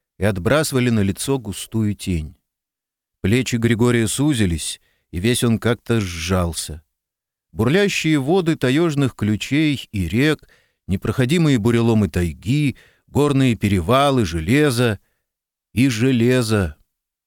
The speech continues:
Вот что занимало воображение сейчас.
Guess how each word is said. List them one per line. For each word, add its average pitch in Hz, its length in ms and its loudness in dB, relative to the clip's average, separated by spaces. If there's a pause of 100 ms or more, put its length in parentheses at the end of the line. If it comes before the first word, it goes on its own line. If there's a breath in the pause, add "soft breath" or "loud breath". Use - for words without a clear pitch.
Вот 117 440 -2
что - 340 -4
занимало 101 500 2
воображение 85 720 -2
сейчас. - 680 -14